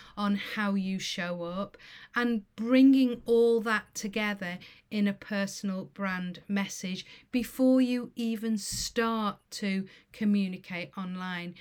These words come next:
Because unless you've done that work first, you're not able to show up consistently across all the different platforms. So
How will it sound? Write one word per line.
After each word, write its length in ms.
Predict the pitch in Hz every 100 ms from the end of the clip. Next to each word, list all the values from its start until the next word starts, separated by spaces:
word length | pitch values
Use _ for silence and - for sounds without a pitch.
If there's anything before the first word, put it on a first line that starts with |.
| - -
Because 240 | 254 262 262
unless 580 | 254 247 254 277 -
you've 240 | 277 262 -
done 260 | 254 262 262
that 220 | 226 -
work 360 | 220 208 202
first, 880 | - - 269 226 - 214 214 - - - - - -
you're 180 | 247
not 300 | 233 240 233 -
able 380 | 233 233 214 214
to 120 | 208
show 360 | 196 - 208 214
up 160 | 202
consistently 1000 | - 220 202 - 247 - 202 185 185 185 - - -
across 460 | 202 233 214 - -
all 240 | 208 190 190
the 120 | 180
different 460 | 190 - 185 175
platforms. 840 | - 190 170 - 180 170 170 175 - - - - -
So 320 | - 262 254